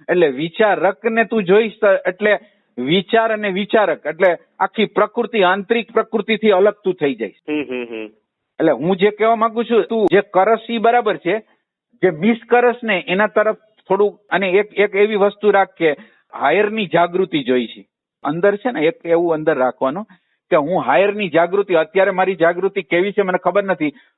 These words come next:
Speaker 1: પણ હાયરની જે સંત લોકો રાખતા હોય, બીજા લોકો રાખતા હોય, અને હાયરનું, હાયરનું અવતરણ થાય તો કયા પ્રકારની જાગૃતિ હોય,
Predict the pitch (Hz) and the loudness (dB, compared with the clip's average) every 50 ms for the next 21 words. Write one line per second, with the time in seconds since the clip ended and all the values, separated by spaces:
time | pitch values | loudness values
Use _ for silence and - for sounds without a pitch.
0 | _ - 180 175 151 - 143 151 175 185 196 196 208 208 185 156 175 185 165 - | _ -2 0 0 0 0 0 2 2 2 0 -2 -6 -8 -4 -2 -2 -2 -2 -2
1 | - 170 180 180 - 180 185 185 185 - 190 175 147 143 151 156 - - 185 175 | -4 -4 -4 -4 -2 0 0 0 0 0 0 2 2 2 0 0 0 0 0 0
2 | 170 175 175 160 139 143 147 135 151 165 170 170 170 - 175 180 165 143 143 147 | 2 0 -2 -2 -4 -6 -2 0 0 0 2 0 -2 0 0 0 2 2 0 0
3 | 147 _ - 165 160 160 165 160 156 - - - _ - - 170 151 - - 147 | -2 _ -2 0 0 0 0 -2 -2 -6 -12 -16 _ -4 -2 -2 -2 0 0 2
4 | 160 175 180 175 170 185 185 170 165 - - _ 127 139 147 156 160 170 180 175 | 2 2 2 0 -2 -4 -4 -4 -4 -6 -8 _ 0 2 2 2 0 0 0 2
5 | 147 151 165 - - 185 180 180 175 - - 170 170 170 - - 170 160 - - | 2 2 2 2 0 0 0 -2 -4 -4 -4 -4 -4 -2 -2 -4 -4 -4 0 0
6 | 185 202 202 - 196 190 - 196 190 185 180 170 135 127 147 147 151 156 165 165 | 0 0 0 0 -4 -2 0 -2 -2 -2 -2 -4 -2 0 0 0 0 -2 -4 -6
7 | 160 156 143 131 131 135 131 131 | -4 -2 0 2 2 2 0 -2